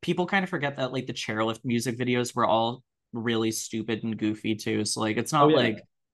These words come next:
Speaker 1: it's more of the same, but it's also, like, there's, like, there's some sort of, like, critical mass being hit with her right now, even though the work is good. People are like, "Why are you doing all this?" And,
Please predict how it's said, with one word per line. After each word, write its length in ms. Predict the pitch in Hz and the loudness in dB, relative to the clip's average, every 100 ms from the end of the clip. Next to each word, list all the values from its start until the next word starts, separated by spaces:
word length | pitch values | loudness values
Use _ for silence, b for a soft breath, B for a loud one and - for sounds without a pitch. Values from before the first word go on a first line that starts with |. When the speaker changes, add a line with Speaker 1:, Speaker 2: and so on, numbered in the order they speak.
| _ _ - | _ _ -4
Speaker 1:
it's 200 | 143 139 | -4 -2
more 260 | 151 165 | 2 4
of 80 | 170 | 2
the 60 | 143 | 2
same, 460 | - 117 113 117 | 0 0 0 -2
but 120 | 110 123 | -4 -4
it's 160 | 127 | -2
also, 280 | 147 - 165 | -4 -2 -2
like, 260 | 131 117 131 | 0 0 0
there's, 300 | 156 175 170 | 2 2 2
like, 220 | 180 147 - _ _ | -2 -4 -8 _ _
there's 240 | 156 165 - | -4 -2 0
some 200 | 170 180 | -2 -2
sort 220 | - 185 | -2 -2
of, 80 | 175 | -2
like, 120 | 139 | -6
critical 420 | - 131 123 135 | -4 -4 -4 -4
mass 380 | 113 104 104 - | -4 -2 -4 -4
being 240 | - 104 | -6 -6
hit 240 | 107 110 - | -4 -4 -4
with 140 | 107 | -6
her 220 | - 110 | -4 -2
right 200 | 107 110 | 0 0
now, 180 | 110 107 | 2 -2
even 260 | 117 127 139 | 0 -2 2
though 100 | 131 | 2
the 100 | 123 | 2
work 340 | 110 120 123 - | 0 0 0 -2
is 180 | 127 | -6
good. 240 | - 117 107 | -2 -4 -4
People 260 | 131 135 | -6 -2
are 120 | 139 135 | 2 2
like, 260 | 123 113 | 2 0
"Why 360 | 113 107 110 147 | -4 0 0 2
are 100 | 165 | 0
you 180 | 147 123 | 0 -2
doing 300 | 123 113 - | 0 -2 -6
all 200 | 50 - | -12 -14
this?" 280 | - - | -12 -10
And, 80 | - | -10